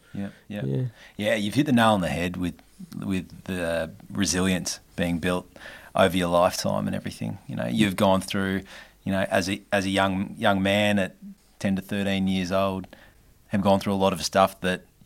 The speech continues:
Speaker 1: a lot of ten to thirteen year olds wouldn't have gone through, you know,
Speaker 2: Yeah.
Speaker 1: and then moving forward, um,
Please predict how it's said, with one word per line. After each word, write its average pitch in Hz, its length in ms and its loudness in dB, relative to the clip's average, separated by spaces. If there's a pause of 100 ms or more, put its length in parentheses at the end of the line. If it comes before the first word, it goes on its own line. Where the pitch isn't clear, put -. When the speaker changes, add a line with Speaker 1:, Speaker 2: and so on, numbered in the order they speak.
(200)
Speaker 1:
a 101 80 -2
lot 101 160 0
of 82 80 -10
ten 101 180 0
to 92 60 -4
thirteen 98 340 -2
year 98 120 0
olds 98 180 2
wouldn't 98 180 0
have 90 80 -4
gone 95 220 2
through, 92 300 -6 (140)
you - 100 -4
know, 147 140 2
Speaker 2:
Yeah. 113 160 2
Speaker 1:
and 98 120 0
then 98 220 0
moving 101 280 -2
forward, 101 480 -4 (400)
um, 95 400 -2